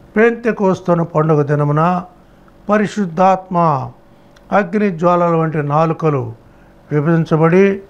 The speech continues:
వారిలో ఒక్కొక్కరి మీద వ్రాలినప్పుడు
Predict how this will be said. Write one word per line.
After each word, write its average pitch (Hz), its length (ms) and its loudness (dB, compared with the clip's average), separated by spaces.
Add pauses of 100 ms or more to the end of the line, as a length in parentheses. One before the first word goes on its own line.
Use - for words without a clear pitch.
(500)
వారిలో 196 500 2
ఒక్కొక్కరి 220 520 -2
మీద 214 220 0
వ్రాలినప్పుడు 180 1080 0